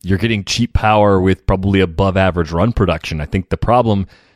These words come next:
that a lot of us run into with Adam Duvall is that the slash line, at least the average and the O B P, are a little unsightly. And we get so hung up on that that we look right past the fact that he does have legitimate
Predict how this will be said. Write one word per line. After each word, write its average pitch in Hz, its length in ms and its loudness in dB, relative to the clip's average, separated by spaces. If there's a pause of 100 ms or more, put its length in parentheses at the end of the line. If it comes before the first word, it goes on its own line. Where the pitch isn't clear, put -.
that 101 100 -2
a 98 40 0
lot 101 180 2
of 95 80 -2
us - 140 -6
run 98 120 0
into 95 200 -2
with 87 80 -4
Adam 87 260 -2
Duvall 90 560 2
is 80 140 -4
that 90 220 -2 (680)
the 95 80 -4
slash 135 460 0
line, 87 280 0
at 90 60 -2
least 95 200 -4
the 92 80 -2
average 113 280 0
and 104 80 0
the 104 80 -2
O 104 140 2
B 90 160 -4
P, 107 500 0
are 90 480 2 (500)
a - 80 -20 (100)
little 160 360 2
unsightly. 110 580 -2 (280)
And 104 640 0 (100)
we 113 220 0
get - 140 -16
so 131 180 0
hung 123 220 0
up 113 120 -4
on 98 180 2
that 120 240 -2
that 98 100 -2
we 95 60 0
look 98 180 -4
right 95 160 0
past 90 320 -2
the 95 40 -8
fact 85 300 -2
that 85 100 -10
he 82 60 -4
does 85 220 0
have 87 220 -2
legitimate 87 520 -2